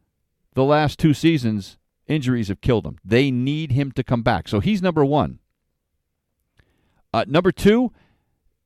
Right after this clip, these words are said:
they need Hunter Renfroe to be the Hunter Renfroe that he was in Boston last year. With, with Yelich in left, Renfroe in right,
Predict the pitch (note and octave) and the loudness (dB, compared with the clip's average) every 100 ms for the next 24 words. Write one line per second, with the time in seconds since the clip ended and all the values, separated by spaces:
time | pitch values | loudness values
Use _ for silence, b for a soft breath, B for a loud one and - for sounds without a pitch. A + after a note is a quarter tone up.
0 | _ _ F#2+ D3+ G#3 F#3 F#3 F3 D#3+ F3+ | _ _ 0 2 2 2 4 4 2 0
1 | D#3 C#3 A#2+ G2+ D#3 C#3+ - E3+ F3 C#3+ | 4 4 4 2 0 -2 -2 -2 0 -2
2 | D3+ D#3 - A#2+ G#2+ F#2+ E2+ D3 B2+ C3 | -4 -4 0 0 2 -2 -4 -4 -2 0
3 | A2+ - F2+ G2+ G2+ - E2 C#2+ C2 - | -2 -6 -2 0 0 -4 -10 -10 -12 -14
4 | - - _ _ _ _ _ _ _ _ | -18 -20 _ _ _ _ _ _ _ _
5 | _ _ G#2+ A2+ - F#2+ A2 A#2+ - - | _ _ -2 -2 -4 -10 -8 -10 -14 -2
6 | A2+ F#2+ G2 C#3 A3 A#3 - D#3 C#3+ C3 | -2 0 0 2 2 -2 -4 -4 0 0
7 | G#2+ - - _ _ _ _ _ - G#2+ | 0 -4 -20 _ _ _ _ _ -2 2
8 | G3+ G#3+ G#3 G3+ D3+ B2 C3+ A2 G2+ | 2 4 4 4 2 0 2 2 0